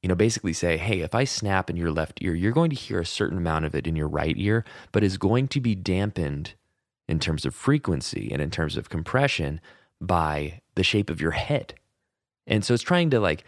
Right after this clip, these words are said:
really replicate what you actually experience in your day-to-day life through complex mathematical, um, equations. But yeah, basically the whole concept is, like, you might have heard these, like, bar-,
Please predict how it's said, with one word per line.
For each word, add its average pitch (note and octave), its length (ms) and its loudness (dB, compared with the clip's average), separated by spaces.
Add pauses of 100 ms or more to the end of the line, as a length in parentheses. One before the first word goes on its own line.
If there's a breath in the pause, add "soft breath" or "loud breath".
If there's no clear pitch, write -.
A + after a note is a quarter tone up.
(160 soft breath)
really D#3+ 400 4
replicate G#2+ 520 0
what G2 140 -2
you A2+ 120 -2
actually - 360 -2
experience G2+ 440 -2
in E2+ 60 -4
your E2+ 80 -2
day-to-day D#2 420 -2
life G2 380 0 (440 loud breath)
through G2 260 4
complex D#2+ 520 -2
mathematical, - 640 -6 (400)
um, D2+ 300 -6 (340)
equations. - 640 -2 (800 loud breath)
But E3 100 4
yeah, C#3+ 120 2 (280 loud breath)
basically D#3 320 4
the G#2+ 80 2
whole C3 140 2
concept G2+ 500 -2
is, D2 260 -4
like, D2+ 240 -2
you F#2 180 0
might F2 160 2
have E2 100 -2
heard D#2+ 260 -2
these, D#2+ 220 -2
like, E2 180 -2
bar-, D#2+ 240 0